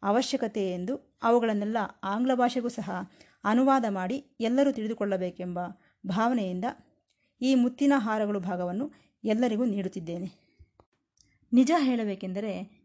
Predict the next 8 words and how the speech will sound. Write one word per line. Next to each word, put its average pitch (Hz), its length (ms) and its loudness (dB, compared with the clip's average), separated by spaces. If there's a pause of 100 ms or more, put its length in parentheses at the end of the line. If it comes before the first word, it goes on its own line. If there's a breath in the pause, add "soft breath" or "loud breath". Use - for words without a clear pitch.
ಈ 247 160 4
ವಿಚಾರಗಳನ್ನೆಲ್ಲ 240 880 0 (320)
ಗ್ರಹಿಸಬೇಕಾದರೆ 190 1160 -6 (100)
ನಾವು 233 260 2
ಎಷ್ಟೋ 214 340 -2
ಅದೃಷ್ಟವಂತರು 208 640 -6
ಎಂದು 180 200 -10
ಭಾವಿಸಬೇಕು. 170 720 -10